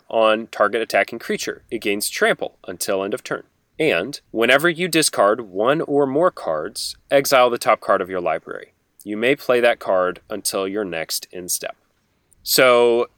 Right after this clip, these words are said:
we've got a kind of self-fueling discard synergy payoff, but also a snowballing aggressive threat kind of packaged in the same card. Relevant creature types,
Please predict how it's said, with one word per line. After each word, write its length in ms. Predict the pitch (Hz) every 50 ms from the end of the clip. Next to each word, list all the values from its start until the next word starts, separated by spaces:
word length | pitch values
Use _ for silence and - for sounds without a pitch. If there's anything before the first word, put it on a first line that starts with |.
| _ _ _ _ _
we've 260 | 127 131 139 131 -
got 320 | - 123 120 120 117 110 - -
a 280 | 131 117 110 110 110 -
kind 200 | - - 123 113
of 80 | 98 -
self-fueling 1200 | - - - 160 165 175 - - - - - 147 156 151 151 147 147 147 143 139 143 143 143 - _ _ _ 117
discard 680 | - - 147 139 - - - 143 135 135 131 127 127 131
synergy 680 | - - - - 131 127 131 131 123 - 131 123 -
payoff, 760 | - - - - 123 127 135 170 202 226 - - - - - _ _ _ _ _ _ _ _ _ -
but 160 | 127 139 139 -
also 680 | 135 139 147 143 - - 147 127 120 117 117 120 120 - - -
a 500 | 120 113 110 110 110 110 107 107 107 - _ _ _ _ _ _ _ _ _
snowballing 760 | - - - 143 139 139 135 117 120 117 117 113 110 107 107
aggressive 600 | 95 110 92 - 107 104 107 104 - - 110 95
threat 400 | - - - - 92 87 85 - _ _ -
kind 200 | - 123 107 101
of 280 | 98 90 - - - _ _ _ _
packaged 540 | - - - 120 107 - 113 95 - - - -
in 220 | 131 123 120 113
the 80 | 107 -
same 280 | - - 107 98 95 92
card. 440 | - - - - 50 50 - - _ _ _ _ _ _ _ _ _ _ _ _ _ _ _ _
Relevant 680 | - - 107 120 127 131 131 120 120 131 127 123 117 _ _ _ _ _ _ -
creature 400 | - - 147 143 - - 151 139
types, 640 | - - 139 139 143 - - - - - - -